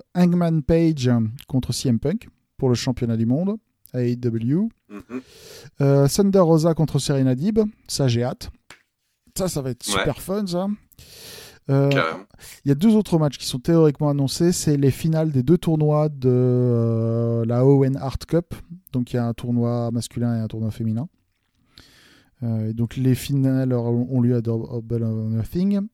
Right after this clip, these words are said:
Speaker 1: Et il va y avoir le match le plus important, le match du pré-show, qui va être, euh, Hook et Danhausen contre, euh, Tony Nese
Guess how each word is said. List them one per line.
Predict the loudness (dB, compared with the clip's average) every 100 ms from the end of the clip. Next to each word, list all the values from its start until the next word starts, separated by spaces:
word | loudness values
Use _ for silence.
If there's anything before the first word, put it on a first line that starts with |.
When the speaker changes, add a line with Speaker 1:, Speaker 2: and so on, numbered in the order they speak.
| -10
Speaker 1:
Et | -4 0
il | 4
va | 4
y | 4
avoir | 2 2 2 4
le | 4
match | 4 -2 -6
le |
plus | -6 -4 -2
important, | -4 -6 -6 -8 -8 _ _
le | -4 0 2
match | 0 -2
du | -4
pré-show, | -4 -6 0 2 0 _ _ _ -20 -20 -20 -20 -20 -20
qui | -2 2
va | 6 6
être, | 4 2
euh, | 4 6 6 4 2 2 0 0 -2 -2 -2 6
Hook | 6 6 -14 -12 -6
et | 0
Danhausen | 4 4 6 4 4 4 4 2 -4 _ _ _ _ -20 -20 -20 -20 _
contre, | 2 4 4 4
euh, | 6 6 6 4
Tony | 4 4 4 2
Nese | 0 -4 -6